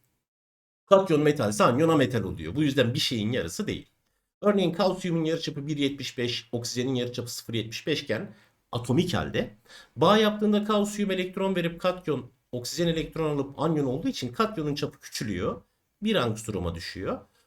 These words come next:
Oksijenin yarıçapı büyüyor. Bir nokta kırk angstroma çıkıyor. Ha, şunu diyebilirsin iyonik, iyonik yarıçapta. İyonik bir bileşikte çekirdekler arasındaki uzaklık katyonun yarıçapı ile anyonun yarıçapının toplamına eşittir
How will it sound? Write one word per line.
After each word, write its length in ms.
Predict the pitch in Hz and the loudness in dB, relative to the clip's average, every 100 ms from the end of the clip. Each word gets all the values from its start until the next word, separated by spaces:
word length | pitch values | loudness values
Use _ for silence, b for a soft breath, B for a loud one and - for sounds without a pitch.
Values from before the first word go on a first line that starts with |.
| - | -4
Oksijenin 420 | - 202 196 196 | -2 0 0 0
yarıçapı 440 | 190 196 170 151 143 | 2 0 -2 -6 -6
büyüyor. 440 | 147 95 170 247 | -4 -2 -2 -4
Bir 180 | 196 98 | -6 -4
nokta 240 | 85 180 | -6 -8
kırk 240 | 185 160 95 | -8 -8 -8
angstroma 500 | 82 - - 71 71 | -10 -10 -12 -12 -12
çıkıyor. 320 | - - - _ - | -16 -18 -20 _ 0
Ha, 240 | 302 - B B | 0 0 B B
şunu 300 | - 247 302 | 0 4 6
diyebilirsin 600 | 294 277 277 294 - 165 | 6 4 4 2 2 0
iyonik, 400 | 147 147 135 131 | 2 2 2 0
iyonik 400 | - 147 143 139 | -2 2 2 2
yarıçapta. 440 | 139 123 123 117 113 | -2 0 -2 -4 -4
İyonik 440 | 143 185 240 208 202 | 0 2 2 2 -2
bir 160 | 170 | -4
bileşikte 480 | 170 180 175 - 160 | -2 -4 -4 -6 -2
çekirdekler 600 | - 170 175 175 165 220 | 0 0 0 0 0 0
arasındaki 580 | 202 156 - 143 131 - | 2 0 -2 -4 -6 -6
uzaklık 600 | 120 113 120 - 311 - b b b - | -6 -4 -4 -2 -4 -4 b b b -2
katyonun 580 | 262 294 - 196 185 180 | 4 4 4 0 0 0
yarıçapı 420 | 196 226 190 147 | -2 0 -2 0
ile 140 | 127 | 0
anyonun 540 | - 196 240 196 160 147 | 2 4 4 4 2 2
yarıçapının 640 | 180 202 151 - 220 277 | 0 2 0 0 2 2
toplamına 520 | - 190 - 180 220 | 0 -4 0 0 4
eşittir 580 | 175 131 120 117 277 277 | 2 2 -4 -4 -4 -4